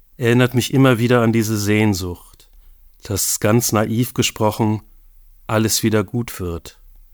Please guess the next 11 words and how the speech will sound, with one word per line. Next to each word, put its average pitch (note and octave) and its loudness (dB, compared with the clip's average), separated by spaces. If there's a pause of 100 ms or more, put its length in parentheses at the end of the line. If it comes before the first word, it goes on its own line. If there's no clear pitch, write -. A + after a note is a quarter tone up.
(340)
dass G#2+ -2
Menschen B2 4
frei A2+ 2
reisen A2 2
können A2+ -2 (580)
und G#2+ 0
nicht B2 2
unter G#2+ 0
Lebensgefahr G#2+ 0
flüchten - -6
müssen, - -6